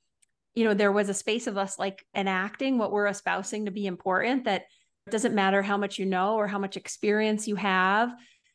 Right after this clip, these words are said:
there is always a, an opportunity to learn more. And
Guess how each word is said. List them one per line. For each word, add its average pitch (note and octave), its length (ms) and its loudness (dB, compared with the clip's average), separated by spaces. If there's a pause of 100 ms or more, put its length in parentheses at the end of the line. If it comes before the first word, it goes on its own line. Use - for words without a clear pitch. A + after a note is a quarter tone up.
(240)
there A3 120 2
is G3 80 2
always G#3+ 320 0
a, G3+ 160 -2 (100)
an G3 100 -2
opportunity F#3+ 600 -2
to F#3+ 480 -2
learn F#3 580 0 (160)
more. F3+ 580 0
And G3 240 0